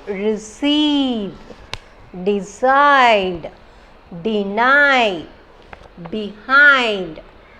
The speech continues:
along. So the second, uh, syllable you are giving stress. These are verbs and preposition. Okay, these are verbs and preposition.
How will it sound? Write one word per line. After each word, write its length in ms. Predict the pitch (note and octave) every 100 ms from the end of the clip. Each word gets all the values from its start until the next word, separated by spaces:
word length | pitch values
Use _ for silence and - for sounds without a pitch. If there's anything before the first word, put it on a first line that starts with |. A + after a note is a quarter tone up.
| - -
along. 1160 | F3 F3+ F3+ F#3+ A3 C4 C4 B3 G#3+ F3+ D#3 - - - - - - -
So 140 | - C#4
the 120 | B3
second, 600 | - C#4 D#4 E4 F#4 - - -
uh, 300 | - G#3 G#3+
syllable 420 | G#3+ C4 B3+ C#4+
you 200 | E4 B3+
are 120 | A3+
giving 460 | G3+ G#3 G#3+ D#4+ G4 - - - -
stress. 840 | - - A#3 E3 C#3 - - - - - - _ G#3+
These 300 | C4+ C#4+ D4+
are 220 | D4+ F#4 -
verbs 400 | G3 A3+ A#3 A3+
and 260 | C4 E4+ -
preposition. 840 | F#3+ - F#3 E3+ E3 C#3+ D#3+ D3 - - - - - -
Okay, 160 | - A#3
these 260 | G#3+ A3
are 160 | B3 C#4+
verbs 360 | B3+ G#3+ G#3 A#3+
and 220 | B3+ F4+
preposition. 760 | F#3+ F3 E3 E3 D#3 - D#3